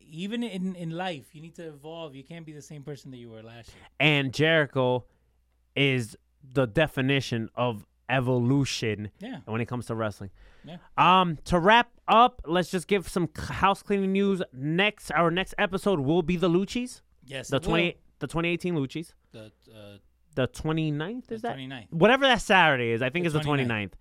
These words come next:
Speaker 2: twenty-ninth. Um, will be the Luchis.
Speaker 1: So they're gonna have the Lucha Outsider show.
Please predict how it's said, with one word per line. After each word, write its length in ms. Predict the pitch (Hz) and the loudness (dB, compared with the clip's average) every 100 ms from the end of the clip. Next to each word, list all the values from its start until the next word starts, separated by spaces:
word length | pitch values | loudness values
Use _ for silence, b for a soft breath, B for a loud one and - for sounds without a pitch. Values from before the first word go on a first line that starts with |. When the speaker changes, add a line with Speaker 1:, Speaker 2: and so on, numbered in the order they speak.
| b b b - | b b b 0
Speaker 2:
twenty-ninth. 140 | 151 | 2
Um, 60 | 151 | 4
will 120 | 180 | 2
be 100 | 190 | 4
the 120 | 190 | 4
Luchis. 400 | 175 185 - 202 | 4 4 2 -4
Speaker 1:
So 120 | 180 | -4
they're 120 | 180 196 | -10 -12
gonna 200 | 233 180 | -12 -14
have 460 | 190 175 139 107 _ _ _ _ _ _ | -12 -12 -14 -16 _ _ _ _ _ _
the 80 | 123 | -20
Lucha 260 | 139 147 | -20 -16
Outsider 440 | 156 151 147 120 98 | -14 -14 -16 -20 -20
show. 280 | _ 82 | _ -20